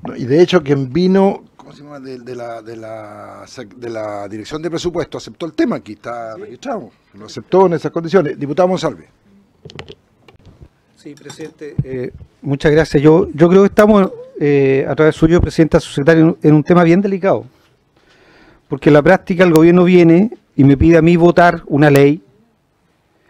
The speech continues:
Speaker 2: que dice una determinada cantidad de cupos para el año dos mil diecinueve. Y el Parlamento, que es el Poder Legislativo,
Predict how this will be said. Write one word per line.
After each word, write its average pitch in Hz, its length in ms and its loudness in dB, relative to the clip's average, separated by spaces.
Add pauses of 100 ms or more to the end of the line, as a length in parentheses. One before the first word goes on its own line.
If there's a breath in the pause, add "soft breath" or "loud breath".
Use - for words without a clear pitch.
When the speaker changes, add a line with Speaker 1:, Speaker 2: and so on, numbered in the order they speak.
(180)
Speaker 2:
que 139 120 2
dice 165 400 2
una 165 220 2
determinada 165 720 2
cantidad 165 360 0
de 165 80 -2
cupos 175 260 -2
para 156 160 0
el 156 60 4
año 165 160 2
dos 160 100 4
mil 165 140 -2
diecinueve. 160 600 -4 (1000)
Y 147 80 0
el 135 80 -2
Parlamento, 196 520 2
que 160 100 0
es 165 40 6
el 156 60 -4
Poder 170 220 2
Legislativo, 180 720 2